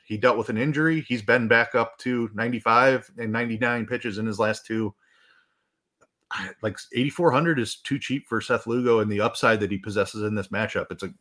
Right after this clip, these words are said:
great pitcher's park there in San Francisco, and San Francisco is one of the highest strikeout teams in baseball. So I, I will definitely have some Seth Lugo. If, um, Miller gets popular in Coors Field, I may even end up with more exposure to Lugo than, than Miller.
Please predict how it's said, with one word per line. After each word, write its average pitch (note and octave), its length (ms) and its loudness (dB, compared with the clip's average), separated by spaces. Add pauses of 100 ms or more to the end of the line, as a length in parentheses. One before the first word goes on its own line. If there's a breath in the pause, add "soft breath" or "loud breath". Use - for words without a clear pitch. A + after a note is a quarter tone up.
great A#2 240 0
pitcher's C3 280 0
park C3 240 4
there C3 140 2
in B2 80 -2
San B2+ 180 -2
Francisco, B2 680 2 (320 soft breath)
and G#2+ 120 -6
San A#2+ 160 0
Francisco A2 460 -2
is G#2 80 0
one A2+ 160 0
of G#2+ 40 0
the G#2 60 4
highest A2 280 0
strikeout A2 340 2
teams G#2+ 220 -6
in G2 80 -4
baseball. F#2 460 -4
So F2+ 340 -10 (500)
I, G2+ 260 0
I G#2+ 80 0
will A2 180 0
definitely A2+ 440 2
have A#2 160 4
some A2+ 140 -6
Seth A#2+ 260 2
Lugo. B2+ 520 4
If, A2+ 200 -6 (180)
um, G2 540 -4
Miller B2+ 320 4
gets C#3 260 0 (600)
popular D3 540 2
in A#2+ 120 -2
Coors B2+ 300 0
Field, C#3+ 380 0 (240 loud breath)
I G#2+ 100 -2
may B2 180 6
even A#2 280 0
end A2 140 2
up G#2+ 140 2
with G#2 240 -4
more A#2 240 2
exposure G#2 360 -2
to G2 60 -2
Lugo G2 300 -2
than, F#2 360 -8
than G2+ 180 -6
Miller. G2+ 260 -4